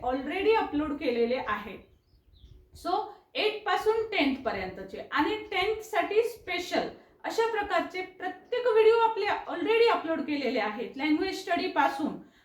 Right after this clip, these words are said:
मग त्यातल्या प्रत्येक बीट वाईज सुद्धा आहेत की जसं की सपोज तुम्हाला क्लॉज येत नसेल तर क्लॉजवर सेपरेट,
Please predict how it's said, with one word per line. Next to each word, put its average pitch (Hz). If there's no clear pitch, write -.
मग 302
त्यातल्या 349
प्रत्येक 370
बीट 427
वाईज 427
सुद्धा 233
आहेत 233
की 254
जसं 294
की 381
सपोज 359
तुम्हाला 349
क्लॉज 339
येत 339
नसेल 320
तर 330
क्लॉजवर 269
सेपरेट, 214